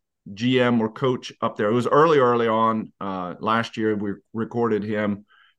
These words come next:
And, um, so he's a Canadian that was coaching in Sweden. Bryant Perrier from Pentic-, Penticton, Canada,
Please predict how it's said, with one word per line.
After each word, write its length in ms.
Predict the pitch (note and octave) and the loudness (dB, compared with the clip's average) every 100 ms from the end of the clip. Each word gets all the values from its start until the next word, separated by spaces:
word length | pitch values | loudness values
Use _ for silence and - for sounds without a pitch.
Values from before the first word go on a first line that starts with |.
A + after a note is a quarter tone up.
| _ | _
And, 520 | A2+ A2+ A#2 A2+ A2 - - | -4 -2 -2 -2 -2 -6 -6
um, 580 | G#2+ G#2 G2+ G2 F#2 - _ _ _ _ _ _ | -4 -2 -2 -4 -6 -10 _ _ _ _ _ _
so 180 | - | 0
he's 360 | B2+ D3+ E3+ C3 - | 2 2 -2 -4 -8
a 80 | A#2 | -6
Canadian 600 | - C3 C3 B2+ B2+ A#2+ | -2 0 2 2 2 0
that 100 | A2+ | 0
was 140 | A2 | -4
coaching 380 | - B2 A2+ A#2 | -2 -4 -2 -2
in 140 | A2 | -2
Sweden. 420 | G#2+ A#2 A#2 A2 G#2 | -4 -4 -2 -2 0
Bryant 340 | A#2 B2 A#2+ | 0 0 -4
Perrier 360 | C3 B2+ B2 A#2 | -2 0 0 -2
from 220 | A#2 G#2+ | -6 -8
Pentic-, 580 | A2+ G#2+ C3+ C3 - - _ | -8 -4 -4 -4 -8 -10 _
Penticton, 1000 | B2+ B2 A2+ - C#3 - - C3 A#2+ A#2+ _ _ _ _ _ - | -4 -4 -2 -2 -2 -2 -2 0 0 -2 _ _ _ _ _ -6
Canada, 720 | D3 C3+ C3 B2 B2 A#2+ A#2 | -2 0 0 0 0 0 -4